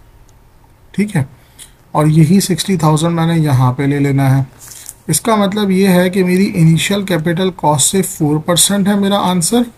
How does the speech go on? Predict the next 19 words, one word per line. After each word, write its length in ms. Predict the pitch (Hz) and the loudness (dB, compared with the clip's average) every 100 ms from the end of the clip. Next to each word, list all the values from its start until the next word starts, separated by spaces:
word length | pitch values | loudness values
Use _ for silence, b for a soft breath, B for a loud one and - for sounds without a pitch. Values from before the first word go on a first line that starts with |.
| B B B B - | B B B B -4
और 260 | 156 208 - - _ _ _ _ - - | -2 -2 -4 -18 _ _ _ _ -10 -2
अगर 280 | 165 196 196 | 0 2 2
मैं 380 | 196 202 208 - _ - | 0 0 0 -4 _ -2
average 480 | 156 160 165 190 - - - 185 | 0 2 2 0 -2 -12 -12 -6
capital 600 | 170 170 160 165 175 175 | -2 -2 -2 -2 -2 -2
investment 720 | 175 160 160 147 - 170 180 170 | 0 2 2 0 -2 -2 -2 -4
लेता 240 | 151 156 | -4 -2
हूँ 220 | 147 160 175 | 0 0 -2
तो 120 | - | -6
इसके 340 | 175 - 185 170 | -4 -4 0 0
through 240 | 170 180 | 0 -2
answer 340 | - 151 - 185 | -2 -4 -2 0
मेरा 220 | 170 190 | 0 0
सेवन 400 | 208 165 147 160 | 0 2 2 0
पॉइंट 240 | 165 175 165 | 0 -4 2
थ्री 160 | 170 147 | 4 4
थ्री 200 | 151 156 | 4 0
परसेंट 500 | 147 113 123 120 | 0 -2 -2 -4
है। 100 | 123 | -6